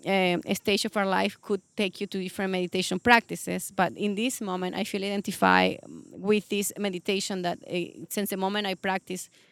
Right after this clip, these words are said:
I felt like, um, I, I felt, uh, grounded.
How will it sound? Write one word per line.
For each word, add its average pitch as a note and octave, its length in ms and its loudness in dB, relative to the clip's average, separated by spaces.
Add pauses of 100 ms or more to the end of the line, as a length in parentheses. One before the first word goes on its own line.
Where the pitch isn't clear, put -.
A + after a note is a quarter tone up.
(260)
I F3+ 140 4
felt F3+ 440 0
like, F#3+ 240 -2
um, F3 600 2 (640)
I, F3+ 280 2
I F#3 60 0
felt, G3 480 4 (160)
uh, G2+ 140 -8
grounded. G#3+ 680 2